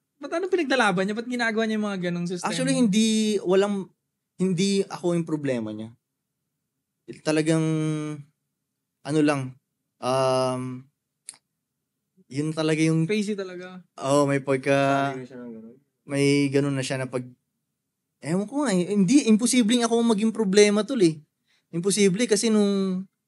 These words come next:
Speaker 2: hindi ko na babae yun, okay naman buhay ko, eh. So, hindi ako may problema, parang ganun. At
Speaker 1: Pero
Speaker 2: ano ba, ano pa, paano pa problemahin niya sa'kin? Wala man akong ginagawang
Speaker 1: Pero di ba, as a
Speaker 2: Tama talaga.
Speaker 1: leader,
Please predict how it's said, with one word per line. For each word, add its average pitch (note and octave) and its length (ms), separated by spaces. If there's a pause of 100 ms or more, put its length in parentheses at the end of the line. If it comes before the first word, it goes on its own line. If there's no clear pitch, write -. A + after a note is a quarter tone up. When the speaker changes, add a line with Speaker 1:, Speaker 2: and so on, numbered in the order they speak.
(600)
Speaker 2:
hindi E3 280
ko F3+ 120
na F3+ 80
babae D#3+ 560
yun, E3+ 240 (120)
okay B2+ 280
naman C3+ 200
buhay C3+ 280
ko, G#3+ 100
eh. E3 140 (200)
So, - 160
hindi G3+ 260
ako E3+ 240
may C#3 140
problema, C#3 520
parang C3+ 240
ganun. C#3+ 280
At - 120 (160)
Speaker 1:
Pero E4+ 180
Speaker 2:
ano F#4+ 140
ba, - 80
ano F#4+ 80
pa, C4 160
paano D4+ 200
pa A3 100
problemahin C#3+ 480
niya C3+ 100
sa'kin? F3+ 160
Wala C3+ 200
man C3 120
akong C3 240
ginagawang B2 520 (680)
Speaker 1:
Pero F4 160
di E4+ 80
ba, A#3 220
as A3+ 100
a A#3+ 80
Speaker 2:
Tama - 0
talaga. A3 100
Speaker 1:
leader, E3+ 320